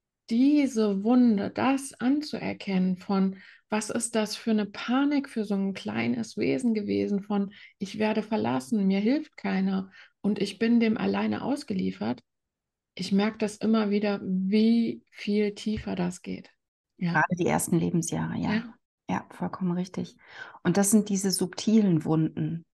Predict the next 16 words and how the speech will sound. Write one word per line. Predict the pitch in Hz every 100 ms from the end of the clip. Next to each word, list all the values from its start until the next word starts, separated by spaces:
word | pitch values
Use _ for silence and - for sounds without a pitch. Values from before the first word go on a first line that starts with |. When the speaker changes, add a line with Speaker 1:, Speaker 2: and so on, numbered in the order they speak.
| _ -
Speaker 2:
die | 170
auch | 175 -
nicht | 190 196 220 247 -
wirklich | 190 190 185
gesellschaftlich | - 175 165 185 175 - 170 170 -
als | 165 160 - - -
Traumatisierung | - 165 160 170 165 175 175 160
anerkannt | 160 190 175 156 151 -
werden. | 160 139 131
Aber | 151 165 165
Speaker 1:
Nein. | 170 - _ _ _ _ -
Speaker 2:
was | 170 185 190
meinst | 208 196 190 - -
du, | - 208 220 202 180 - _ _ - -
wie | 170 165 185 196 202 202
können, | - 175 185 185 185 -